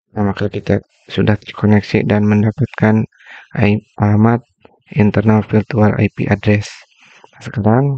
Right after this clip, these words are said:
selanjutnya kita tinggal start mesin. Oke, kita langsung saja.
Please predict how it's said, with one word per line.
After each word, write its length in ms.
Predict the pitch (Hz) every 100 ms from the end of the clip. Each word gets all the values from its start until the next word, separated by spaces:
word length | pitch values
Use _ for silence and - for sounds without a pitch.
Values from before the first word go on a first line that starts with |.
| 120
selanjutnya 800 | - 107 104 113 - 127 131 123 _ _ _ _ _ _ _ _ _ _ _ _ _ -
kita 240 | 98 104 -
tinggal 560 | 104 104 107 110 110
start 400 | - - 104 107 -
mesin. 560 | - 101 - 104 98 - - - - - _ _ _ _ _ _ _ _ _ _ _ _ _ _ _ _ _ 170 151 147 160 - _ _ _ _ _ _ _ -
Oke, 400 | 107 107 - -
kita 160 | 110
langsung 480 | 107 104 101 120 104
saja. 560 | - 104 104 110 131